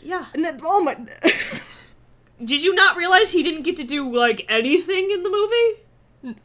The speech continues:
Speaker 1: He did, like, nothing.
Speaker 2: Crap.
Speaker 1: And then the, the woman from Westwood, Val.
Speaker 2: Westworld?
Speaker 1: What? Yeah, what did I say?
Speaker 2: I'm, you said Westwood, but the only
Speaker 1: Yeah.
Speaker 2: reason I'm gonna correct you is because
Speaker 1: The, <laughs> my bad.
Speaker 2: Yeah. <laughs> Westworld, yeah.
Speaker 1: She didn't get to do anything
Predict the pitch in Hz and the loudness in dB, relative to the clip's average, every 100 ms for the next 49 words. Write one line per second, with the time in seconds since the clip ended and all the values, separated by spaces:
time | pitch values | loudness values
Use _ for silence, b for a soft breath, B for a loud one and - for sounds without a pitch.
0 | _ - 381 494 403 339 240 254 269 - | _ -2 0 2 0 0 -4 -4 -4 -6
1 | 180 - - _ _ b b b - 320 | -16 -16 -20 _ _ b b b -14 -8
2 | 339 - 339 - - 262 277 285 262 - | -4 -2 -2 -6 -4 -4 -2 -4 -6 -8
3 | 269 294 339 302 294 277 214 220 508 - | -4 -2 -2 -4 -6 -6 -8 -6 -6 -4
4 | 330 262 247 233 214 254 539 381 370 - | -4 -4 -4 -10 -8 -2 2 2 0 -6
5 | 202 214 269 277 320 - - 151 - 233 | -10 -10 -8 -10 -10 -12 -10 -10 -10 -4
6 | 247 208 233 247 190 330 311 277 294 294 | -2 -2 -4 -4 0 0 0 -2 -2 0
7 | 226 233 233 208 226 220 233 220 220 220 | 0 -2 -4 -4 -4 -2 2 2 2 -4
8 | 208 220 202 226 208 196 208 202 196 214 | -4 -6 -4 -4 -4 -6 -8 -8 -10 -16
9 | - 226 277 277 302 381 - - - 226 | -18 -8 -6 -6 -2 0 0 -6 -4 -2
10 | 202 208 - 262 233 - 494 494 - - | -2 -6 2 4 4 0 -6 -8 -20 0
11 | 320 311 226 214 - 240 208 196 - - | 0 0 -6 -8 -4 -2 -2 -4 -14 -12
12 | - 330 381 349 320 - 392 - 330 359 | -6 -2 0 -2 -6 -4 -4 -4 -6 0
13 | 381 392 453 392 | 2 6 6 6